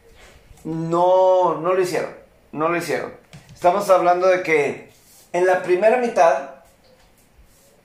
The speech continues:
ay, y además cometieron algunos errores que se convirtieron en puntos de Washington. Y errores no forzados. Una cosa, errores que te provoquen el rival,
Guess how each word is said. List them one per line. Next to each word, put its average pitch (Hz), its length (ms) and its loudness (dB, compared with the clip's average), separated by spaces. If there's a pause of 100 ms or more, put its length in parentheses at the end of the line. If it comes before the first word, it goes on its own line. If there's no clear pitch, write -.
(400)
ay, 196 260 -2
y 190 120 0
además 185 580 0 (300)
cometieron 180 500 -2
algunos 214 400 -2
errores 196 640 -2
que 190 100 -4
se 175 220 -8
convirtieron 170 580 -2 (120)
en 165 260 -4 (120)
puntos 226 760 -4
de 143 100 -6
Washington. - 640 -6 (440)
Y 156 140 -6
errores 220 800 2 (140)
no 185 420 -2
forzados. 202 840 -2
Una 233 260 -4
cosa, 247 380 0
errores 196 540 0 (440)
que 190 140 -6
te 190 140 -6
provoquen 190 500 0
el 175 140 0
rival, 135 420 -4